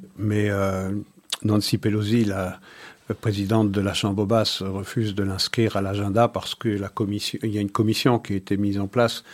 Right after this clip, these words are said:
par, euh, le président Biden pour étudier la question, commission qui doit rendre son, euh, son,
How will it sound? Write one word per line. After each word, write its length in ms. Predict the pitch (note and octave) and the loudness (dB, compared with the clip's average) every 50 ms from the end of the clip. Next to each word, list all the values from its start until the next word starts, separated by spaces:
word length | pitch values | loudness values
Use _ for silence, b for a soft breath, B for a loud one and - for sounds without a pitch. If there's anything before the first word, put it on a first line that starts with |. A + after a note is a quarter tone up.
| B B B B B B _ _ | B B B B B B _ _
par, 340 | A#2+ A#2+ A#2+ A#2 A2+ G2+ G2+ | 6 6 6 6 4 2 0
euh, 240 | G#2 G#2 G2+ G2 | 0 0 -2 0
le 100 | G2 G2+ | -2 -2
président 460 | G2+ - A2+ G#2 G2+ G2+ F#2+ G2+ G#2 F#2+ | -2 -2 -2 -2 0 -2 -2 -2 -2 -2
Biden 480 | G2+ G#2 G#2 G#2 G2 A2 G#2+ G2 G2+ | 0 0 0 0 2 2 2 0 0
pour 380 | G2 - - A#2 G#2 G2 - - _ | -4 -6 -8 -8 -8 -8 -10 -6 _
étudier 760 | - C3 C3 C3+ - C3 A2+ G#2+ A#2+ B2+ C3 B2 A#2 G#2+ A2 - - - _ _ - | 0 0 0 0 -2 -2 0 4 6 6 6 6 4 2 -2 -6 -14 -20 _ _ -10
la 160 | G#2 G#2 G2+ | -10 -8 -6
question, 480 | - - G#2 - - C3+ D3+ F3 G3 F#3+ - - - - _ - | -4 -4 -4 2 4 6 6 6 4 2 -4 -14 -20 -18 _ -8
commission 380 | G2 G2 G2+ G2 - C3 B2+ B2 | -6 -6 -6 -4 0 0 0 0
qui 120 | - G2 | 0 -6
doit 140 | F#2 G#2 G#2 | -4 -4 0
rendre 380 | F#2+ A2+ A#2+ A#2 G#2 G2+ G#2+ | 2 4 4 4 2 0 -4
son, 420 | G2+ - - - G2+ G2+ G2 F#2+ F#2+ B B B B B B B B B _ F#2 | -4 -6 -8 -4 -2 -2 -2 -2 -2 B B B B B B B B B _ -8
euh, 200 | F2+ F2 D#2+ E2 - - - - | -8 -6 -8 -10 -10 -14 -20 -20
son, 360 | - - - - E2 - - | -18 -16 -12 -10 -10 -10 -10